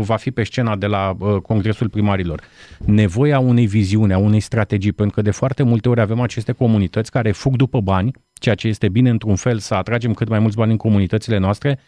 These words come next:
dar la finalul zilei, Zoli, ar fi foarte bine să știm și de ce luăm banii. Să nu facem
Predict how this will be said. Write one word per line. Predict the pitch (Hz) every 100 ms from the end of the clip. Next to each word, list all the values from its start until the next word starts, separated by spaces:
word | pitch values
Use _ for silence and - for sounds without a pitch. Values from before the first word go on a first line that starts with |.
| _ _ _
dar | 101 101
la |
finalul | 107 113 113 123
zilei, | 107 101 120
Zoli, | 101 113 117
ar | 110
fi | 101 113
foarte | - 123 - 107
bine | 101 113
să | -
știm | 98 117
și | 104 113
de | 104
ce | -
luăm | 104 95
banii. | 90 92 80
Să | -
nu | 110
facem | 127 131 123 127 -